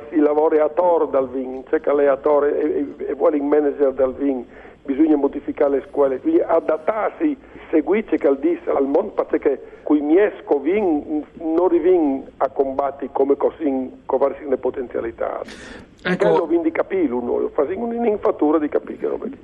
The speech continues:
Speaker 2: Ecco, parserati, domande di una roba su-, sul consorzio che tu presiedi, Friuli Venezia Giulia, Via dei Sapori, vinchi un ristorante,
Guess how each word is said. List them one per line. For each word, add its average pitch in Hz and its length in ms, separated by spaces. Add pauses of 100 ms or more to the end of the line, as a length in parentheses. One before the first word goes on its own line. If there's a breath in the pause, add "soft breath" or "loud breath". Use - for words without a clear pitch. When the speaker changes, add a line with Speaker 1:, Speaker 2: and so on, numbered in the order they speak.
Speaker 2:
Ecco, - 260
parserati, 185 680
domande 180 320
di 170 80
una 175 160
roba 185 200
su-, - 160
sul 147 200
consorzio 151 380
che 151 60
tu 143 120
presiedi, 151 400
Friuli 151 320
Venezia 151 300
Giulia, 151 240
Via 151 120
dei 147 140
Sapori, 139 480
vinchi 143 260
un 160 100
ristorante, 165 600